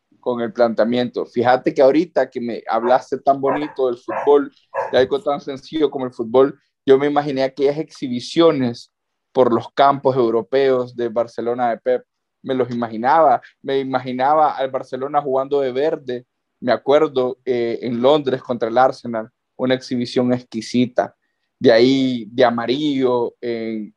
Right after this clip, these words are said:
contra el Bayern Múnich, increíble. Pero realmente yo no veo absolutamente nada. Y ok, hablas de Jonathan Rubio, ¿sabes cuándo dejó de presionar Honduras?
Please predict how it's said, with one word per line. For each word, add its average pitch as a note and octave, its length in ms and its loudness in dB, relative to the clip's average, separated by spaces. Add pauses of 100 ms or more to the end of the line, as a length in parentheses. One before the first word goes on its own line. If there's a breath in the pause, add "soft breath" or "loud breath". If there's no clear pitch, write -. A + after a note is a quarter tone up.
contra A#2+ 300 2
el A2 60 0
Bayern A#2 320 4
Múnich, B2+ 540 -4
increíble. A2+ 680 2 (440)
Pero D3+ 160 4
realmente D#3+ 480 4
yo D3+ 140 2
no D3+ 140 -2
veo D3+ 280 2
absolutamente C3 880 -6
nada. A#2 480 -2 (380)
Y C3 200 -2
ok, B2 180 2 (120)
hablas A#2 240 2
de B2 120 0
Jonathan B2+ 400 0
Rubio, C3 320 0
¿sabes A#2+ 280 -2
cuándo C#3 360 -2
dejó C3+ 160 -2
de C3 100 -6
presionar B2 460 -8
Honduras? B2+ 560 -6